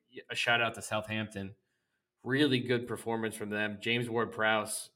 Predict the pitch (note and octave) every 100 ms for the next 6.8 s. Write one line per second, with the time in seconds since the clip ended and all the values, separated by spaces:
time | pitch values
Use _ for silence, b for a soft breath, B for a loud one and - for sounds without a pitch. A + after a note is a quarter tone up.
0 | _ - G2+ G2+ G#2 B2 A#2+ A#2+ C3 C#3
1 | C3 C3+ A#2+ - A#2 A#2 A#2 B2 A#2+ A2
2 | A#2 A#2 A2+ G2 G#2 A2+ A2 - B2+ B2
3 | B2 A#2 - - A#2 A#2 A2 G#2+ - -
4 | _ _ _ _ _ _ _ _ _ _
5 | _ _ - A#2+ A2 A2+ E3+ C#3+ G#2 F#2+
6 | G2 - A2+ B2+ D#3 A#2+ G#2+ G#2+